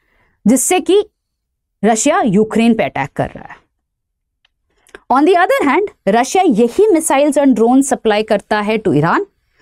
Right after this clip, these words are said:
और ईरान इसको सप्लाई कर रहा है to हमास, हिजबुल्ला और हुतीस, जिससे कि ये इजराइल हमास वॉर कंटिन्यू होए जा रहा है। अब यहां पे आपका क्वेश्चन आएगा, चाइना का क्या?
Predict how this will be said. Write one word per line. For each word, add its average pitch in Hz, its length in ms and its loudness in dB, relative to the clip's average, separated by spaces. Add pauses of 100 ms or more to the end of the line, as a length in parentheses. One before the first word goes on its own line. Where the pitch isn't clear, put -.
(280)
और 359 240 0
ईरान 381 420 0
इसको 359 220 -2
सप्लाई 240 420 -2
कर 190 200 -2
रहा 175 160 0
है 196 200 -4
to 254 140 0 (100)
हमास, 160 540 -2 (160)
हिजबुल्ला 156 560 -2 (200)
और 175 200 -4 (140)
हुतीस, - 520 -10 (1300)
जिससे 190 320 -2
कि 302 300 -2
ये 190 300 0
इजराइल 196 580 0
हमास 151 560 -2
वॉर 147 200 -4
कंटिन्यू 139 600 -4 (100)
होए 120 180 -8
जा - 120 -16
रहा - 260 -20
है। - 80 -20 (1700)
अब 165 180 -4 (400)
यहां 233 260 0
पे 269 80 0
आपका 254 220 -2
क्वेश्चन 233 380 -2
आएगा, 220 240 -2
चाइना 233 440 -2
का 175 120 -6
क्या? - 260 -10